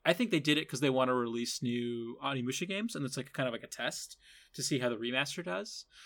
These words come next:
But it's a game that really follows that old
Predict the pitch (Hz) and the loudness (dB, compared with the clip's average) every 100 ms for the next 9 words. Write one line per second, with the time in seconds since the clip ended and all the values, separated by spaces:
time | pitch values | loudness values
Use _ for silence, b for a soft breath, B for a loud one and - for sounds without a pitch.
0 | B B - 151 160 - 160 - - - | B B 4 6 6 2 -4 -2 -6 -6
1 | 165 160 156 143 143 170 202 190 170 156 | -4 -2 0 -2 2 2 2 -2 -4 2
2 | 143 139 131 - _ _ _ _ _ _ | 4 4 2 -2 _ _ _ _ _ _
3 | _ - - _ 156 135 165 208 - - | _ -18 -16 _ 0 4 4 4 2 6
4 | 131 147 151 143 131 - 127 127 135 | 6 6 4 4 2 2 2 4 4